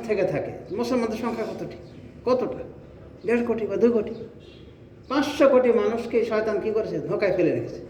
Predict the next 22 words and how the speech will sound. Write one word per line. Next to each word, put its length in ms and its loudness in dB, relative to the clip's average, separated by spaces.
নাস্তিক 420 4
বলে, 120 8
"There 340 4
is 160 4
no 160 4
God।" 160 8
নাসারা 460 6
বলে, 240 6
"আল্লাহর 520 4
পরিবার 440 8
আছে 160 2
তিনজন 420 8
মিলে 200 4
এক, 420 4
একের 320 2
ভিতরে 280 4
তিন, 280 4
তিনের 260 8
ভিতরে 280 2
এক।" 340 -2
এহুদরা 400 8
বলছে 400 6